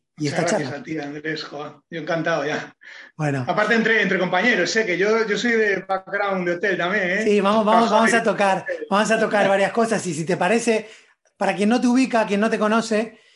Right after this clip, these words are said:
Speaker 1: y yo tampoco te conozco tanto, me gustaría hacer un recorrido por lo que fue tu experiencia profesional de estos
Speaker 2: Ajá.
Speaker 1: últimos años y seguramente una profe-, experiencia profesional va acompañada de una experiencia vital, ¿no? En donde yo creo que,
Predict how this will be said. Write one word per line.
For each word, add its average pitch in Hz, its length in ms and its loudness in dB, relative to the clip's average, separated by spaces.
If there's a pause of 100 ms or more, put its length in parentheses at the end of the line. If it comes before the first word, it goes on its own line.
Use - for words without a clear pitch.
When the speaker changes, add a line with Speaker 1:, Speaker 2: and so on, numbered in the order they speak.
(180)
Speaker 1:
y 156 100 -6
yo 185 100 0
tampoco 190 340 0
te 180 80 0
conozco 180 360 -2
tanto, 202 360 0
me 170 180 -4
gustaría 180 320 0
hacer 226 140 0
un 220 100 2
recorrido 214 460 0
por 202 120 -2
lo 170 120 -2
que 156 100 -6
fue 190 460 -2 (1000)
tu 180 140 -2
experiencia 214 520 -2
profesional 196 840 -2
de 165 120 -4
estos 175 520 -2
Speaker 2:
Ajá. 202 100 0
Speaker 1:
últimos 185 380 0
años 220 420 0 (240)
y 156 200 -4
seguramente 190 460 0
una 185 120 0
profe-, 175 560 -2
experiencia 175 420 -2
profesional 165 560 -4
va 180 60 -2
acompañada 156 640 -4 (400)
de 151 100 -8
una 151 560 -4 (200)
experiencia 160 520 -4
vital, 143 380 -4
¿no? 196 240 -4 (260)
En 156 100 -4
donde 165 180 0
yo 190 140 0
creo 214 200 0
que, 180 280 -4